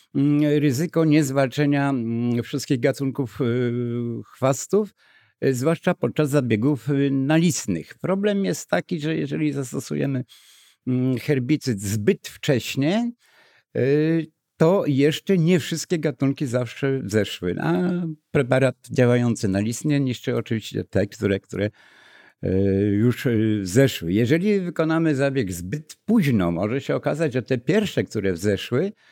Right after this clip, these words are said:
już mogą być, e, na tyle odporne, iż nie zginą od dawki nawet tej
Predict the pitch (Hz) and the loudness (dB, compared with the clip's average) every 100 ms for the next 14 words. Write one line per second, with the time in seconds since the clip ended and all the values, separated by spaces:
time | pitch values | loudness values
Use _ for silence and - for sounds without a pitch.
0 | _ - 165 220 - 180 175 170 185 165 | _ -2 2 2 2 0 0 0 0 0
1 | 151 160 156 - - 160 156 151 151 151 | 0 -2 -2 -10 -4 0 2 2 0 -2
2 | 156 156 160 - 190 185 160 - 165 170 | -4 -4 -4 -2 0 0 0 -2 0 0
3 | 165 196 202 - 170 - 160 170 170 147 | 0 -2 -2 -4 -4 -6 -4 -2 -2 -2
4 | 139 156 170 156 147 143 147 143 - 175 | -2 0 0 0 -2 0 -2 -2 -2 0
5 | 123 131 160 - 147 151 | 0 0 -4 -2 0 2